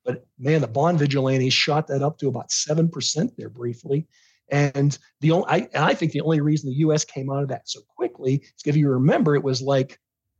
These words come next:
ninety-seven or ninety-eight that we had the Asian currency crisis. So there was no play, you know, it was, it was another one of those Tinas, right? No alternative. No one could go into foreign debt anymore. They were afraid that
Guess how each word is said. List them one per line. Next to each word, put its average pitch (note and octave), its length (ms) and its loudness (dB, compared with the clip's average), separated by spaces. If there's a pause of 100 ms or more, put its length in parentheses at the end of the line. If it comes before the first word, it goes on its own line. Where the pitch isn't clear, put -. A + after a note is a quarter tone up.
(240)
ninety-seven D#3+ 800 2
or C#3+ 60 2
ninety-eight D#3 800 0
that B2+ 220 -4
we C#3 80 -4
had C3+ 200 0
the A#2 100 -6 (100)
Asian D3+ 300 2
currency A#3+ 420 -6
crisis. - 560 -20 (200)
So C#3 420 0 (640)
there E3 120 2
was D3+ 140 4
no D#3 160 4
play, D3 220 0
you C#3 80 2
know, C#3 60 4
it C3+ 40 4
was, C3+ 160 2
it C3+ 140 4
was B2+ 320 -4 (120)
another C#3 260 0
one C#3 120 4
of C3+ 60 4
those A#2 160 -2
Tinas, D3+ 400 0
right? B2 180 -2
No D3+ 140 2
alternative. A#2+ 640 -2 (360)
No D3+ 120 0
one D#3 200 2
could D3 140 -4
go C#3+ 240 2
into C3+ 200 0
foreign E3 420 0
debt B2+ 180 2
anymore. B2 380 -2
They C3 80 2
were B2+ 120 0
afraid C#3 400 -2
that B2+ 160 -4